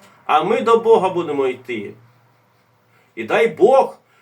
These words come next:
щоб людина як раніше, а, чим раніше схаменулася. Не чекала старості, не чекала, коли вже років життя не буде, а схаменулася чим раніше. Аби нам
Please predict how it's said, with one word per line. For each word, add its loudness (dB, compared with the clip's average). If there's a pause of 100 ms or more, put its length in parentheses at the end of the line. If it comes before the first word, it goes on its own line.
(120)
щоб 0
людина 4
як 2
раніше, -2
а, -4
чим 0
раніше -2
схаменулася. -4 (760)
Не 2
чекала 0
старості, -2
не 0
чекала, 0
коли -4
вже -2
років -2
життя 0
не 0
буде, -8 (380)
а -2
схаменулася 0
чим -2
раніше. -4 (480)
Аби 0
нам 0